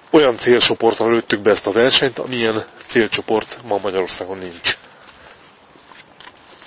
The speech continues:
Ezek az úgynevezett top versenyzők, vagy ha a Super Bowl-i kategóriákról beszélünk, akkor a Grand Prix versenyzők.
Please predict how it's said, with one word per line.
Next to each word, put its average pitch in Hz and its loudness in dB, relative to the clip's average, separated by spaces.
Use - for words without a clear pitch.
Ezek 127 4
az 117 4
úgynevezett 110 2
top - 0
versenyzők, 147 2
vagy 117 6
ha 101 0
a 101 6
Super 104 2
Bowl-i 98 2
kategóriákról 104 0
beszélünk, 107 -2
akkor 110 2
a 104 6
Grand 113 4
Prix 98 0
versenyzők. 139 2